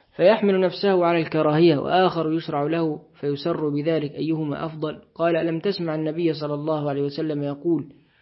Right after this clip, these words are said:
من تعلم القرآن وهو كبير يشق عليه فإن له أجرين.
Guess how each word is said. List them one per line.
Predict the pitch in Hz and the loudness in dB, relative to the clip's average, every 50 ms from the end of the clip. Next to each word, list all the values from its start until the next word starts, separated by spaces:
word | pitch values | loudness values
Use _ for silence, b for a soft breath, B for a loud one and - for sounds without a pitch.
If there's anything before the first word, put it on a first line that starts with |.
| b b _ | b b _
من | 156 151 147 147 | -8 -6 -4 -2
تعلم | 160 160 170 190 202 190 180 | -2 0 2 2 2 2 2
القرآن | 175 170 165 170 160 160 - 180 180 175 165 | 2 0 -2 -4 -6 -6 -4 -2 -2 -2 -2
وهو | 160 160 165 160 147 | -2 -2 -2 -4 -4
كبير | 156 156 151 151 170 175 170 160 151 147 139 - | -4 -6 -6 -4 -2 -2 -2 -2 -2 -4 -6 -6
يشق | 117 113 - 160 170 170 - - 151 | -10 -10 -10 -10 -10 -10 -10 -8 -4
عليه | 147 147 151 160 170 170 156 147 143 | -4 -2 -2 0 0 0 0 -2 -4
فإن | 139 147 143 160 160 156 151 | -6 -6 -6 -6 -4 -4 -4
له | 147 156 151 151 151 - 139 | -4 -4 -4 -6 -6 -6 -8
أجرين. | 139 135 139 143 151 156 160 160 | -8 -6 -6 -6 -6 -6 -6 -8